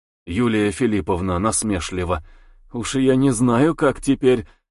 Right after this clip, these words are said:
Они были так милы. Не вернуться ли и мне на стезю добродетели, глупенький мой?» Замыслов: «Это потом, Юлька». Юлия Филипповна: «Да, это потом.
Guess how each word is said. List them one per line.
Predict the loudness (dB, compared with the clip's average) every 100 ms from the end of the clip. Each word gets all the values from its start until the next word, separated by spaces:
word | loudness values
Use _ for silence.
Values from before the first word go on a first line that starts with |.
| _
Они | -4 0 0
были | 2 2 4
так | 2 2
милы. | 2 2 2 0 -2 -6 _ _
Не | -4 0 2
вернуться | 2 0 -2 0 0
ли | 2 2
и | 2
мне | 2 0 -2
на | -2
стезю | -4 -4 -2 0
добродетели, | 0 2 2 2 0 0 -2
глупенький | 0 -2 -2 -4 -4 -2 -2
мой?» | -2 -4 -6 -14 _ _ _ _ _
Замыслов: | -6 -2 -2 -2 -4 -6 -8 -18 _ _ _
«Это | -4 -2 -2
потом, | -2 -2 -2 -4
Юлька». | -4 -4 -6 -10 -12 _ _ _ _ _ -8
Юлия | -2 0 2 0
Филипповна: | 0 -2 -2 -2 -2 -4 -6 _ _
«Да, | -16 -6 0 0 0
это | -4 -6 -6
потом. | -6 -8 -6 -8